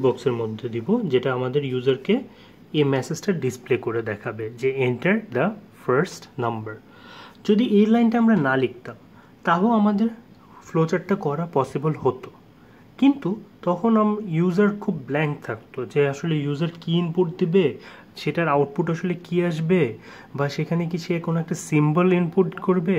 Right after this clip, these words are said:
বা কোনো একটা variable input করবে, না char input করবে, না string, string input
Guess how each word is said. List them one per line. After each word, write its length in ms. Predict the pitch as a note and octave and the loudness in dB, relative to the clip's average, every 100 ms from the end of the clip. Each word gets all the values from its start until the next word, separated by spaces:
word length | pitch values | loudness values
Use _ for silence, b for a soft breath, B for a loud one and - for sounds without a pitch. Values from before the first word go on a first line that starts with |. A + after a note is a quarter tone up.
| A#2+ | 0
বা 80 | B2+ B2+ | -2 -2
কোনো 120 | D3+ D#3+ | -2 -2
একটা 120 | D#3+ | 0
variable 340 | C3+ D3 D#3 F#3 F3+ F3 | 2 2 0 -2 -4 -4
input 240 | D#3+ F#3 - - | -4 -4 -4 -2
করবে, 240 | F#3+ F#3 A2+ B B B | 0 0 -2 B B B
না 60 | D3+ - | -6 -2
char 180 | D#3 E3+ F3+ | -2 0 -2
input 240 | E3 F#3 - | 0 0 0
করবে, 200 | F#3 F3 E3+ | -4 -2 -2
না 60 | C#3 | -4
string, 240 | - E3 E3 D#3 - - - - | -4 -2 -2 -4 -10 -20 -20 -16
string 220 | - F3+ F3+ | -4 0 0
input 240 | F3 F3 | 2 0